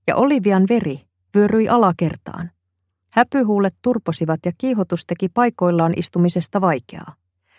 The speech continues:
Hän vääntyili hieman pomon käden painon alla. Se oli ensimmäinen kerta,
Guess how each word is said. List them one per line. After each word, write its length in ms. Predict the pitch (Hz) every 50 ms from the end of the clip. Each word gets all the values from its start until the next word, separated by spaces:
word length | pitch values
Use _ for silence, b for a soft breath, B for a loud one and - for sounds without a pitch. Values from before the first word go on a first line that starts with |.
| b b b
Hän 180 | - 202 196 196 -
vääntyili 580 | 294 320 294 240 - - 202 196 185 190 175
hieman 400 | 208 240 220 185 170 165 165 160 -
pomon 340 | - 254 262 254 226 196 185 175
käden 360 | - 220 202 208 185 175 170
painon 400 | - 202 196 185 170 165 165 165
alla. 360 | 170 170 170 151 - - 156 - - _ _ _ _ _ _ _ _ _ _ -
Se 120 | - 185
oli 140 | 180 185 196
ensimmäinen 600 | - 294 302 262 - 220 208 196 190 185 185 185 185
kerta, 380 | - 202 180 165 - - 143